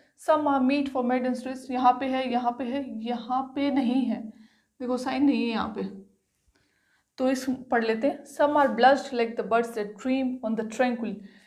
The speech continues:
इसका मतलब ये लाइन यहाँ पे आगे कंप्लीट हो रही है, अगले वाली लाइन में जैसे चल रही है कंटिन्यूअसली। ठीक है, Some are blushed like the birds that dream on the tranquil brow of a woodland stream।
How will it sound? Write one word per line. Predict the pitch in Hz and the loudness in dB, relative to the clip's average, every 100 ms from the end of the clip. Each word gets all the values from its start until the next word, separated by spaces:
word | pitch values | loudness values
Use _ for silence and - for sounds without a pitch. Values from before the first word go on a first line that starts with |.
| _ _ | _ _
इसका | 285 294 - 320 | -2 -2 0 2
मतलब | 311 285 233 233 240 | 2 2 2 2 0
ये | 254 302 | 0 4
लाइन | 294 233 240 262 262 - | 6 4 2 -2 -6 -8
यहाँ | 247 240 247 233 | -4 -2 2 4
पे | 254 294 | 4 4
आगे | 277 254 | 2 2
कंप्लीट | 254 247 233 254 240 | 0 -2 0 -2 -2
हो | 220 | -4
रही | 208 190 233 | -4 -6 -8
है, | |
अगले | - 240 247 285 | 0 2 2 2
वाली | 269 254 | 2 0
लाइन | 240 226 | 0 0
में | 262 - - - _ - | -4 -4 -14 -20 _ -10
जैसे | 254 285 | -6 -6
चल | 285 277 269 | 2 6 6
रही | 247 226 | 4 0
है | 233 | -2
कंटिन्यूअसली। | 226 220 208 185 190 - | -2 -2 -2 -4 -8 -10
ठीक | 208 285 | -8 -6
है, | 311 - - - _ _ - | -6 -8 -20 -20 _ _ -4
Some | 302 302 | 2 4
are | 311 220 | 4 4
blushed | 226 254 294 - - 240 | 6 6 4 -4 -10 0
like | 226 233 | 0 0
the | 202 | 2
birds | 226 240 - | 2 2 0
that | 226 226 | -4 -4
dream | - 247 220 233 226 - - - | -4 -2 -2 -2 -4 -8 -10 -4
on | 240 | -2
the | 240 | -2
tranquil | - 285 277 277 285 247 - | 2 4 4 2 -2 -2 -2
brow | 233 247 - | -2 -2 -2
of | 208 | -4
a | 226 226 | -4 -6
woodland | 226 226 233 | -4 0 0
stream। | 233 - 294 - | -2 -6 -6 -6